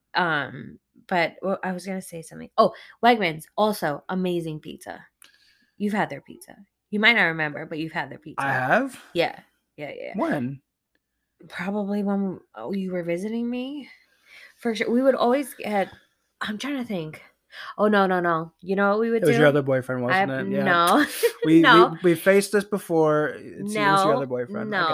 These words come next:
Speaker 2: get it.
Speaker 1: What I was gonna say is it was Nurchie's Pizza we would get.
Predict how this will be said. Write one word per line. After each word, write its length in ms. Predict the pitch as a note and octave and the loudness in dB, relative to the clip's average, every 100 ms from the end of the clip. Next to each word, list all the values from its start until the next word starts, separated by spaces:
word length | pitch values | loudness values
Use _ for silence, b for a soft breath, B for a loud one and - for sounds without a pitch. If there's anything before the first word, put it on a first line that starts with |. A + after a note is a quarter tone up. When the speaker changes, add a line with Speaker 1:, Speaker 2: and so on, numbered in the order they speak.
| D#3 | -2
Speaker 2:
get 40 | |
it. 40 | G3+ | -4
Speaker 1:
What 160 | G#3 | -4
I 120 | G3+ G3+ | -4 -4
was 200 | G#3+ G#3+ | -8 -8
gonna 220 | B3+ C#4 - | -10 -10 -8
say 220 | A3+ F3 | -6 -4
is 160 | E3+ E3 - | -4 -6 -14
it 80 | |
was 180 | E3+ D#3 | -12 -12
Nurchie's 680 | E3+ E3+ G3 G3 E3+ D3+ - | -10 -6 -6 -8 -14 -14 -16
Pizza 340 | _ - _ - - - - | _ -20 _ -18 -12 -6 -6
we 140 | E3 D#3 | -6 -8
would 120 | D3+ | -12
get. 240 | D#3 C#3+ | -14 -16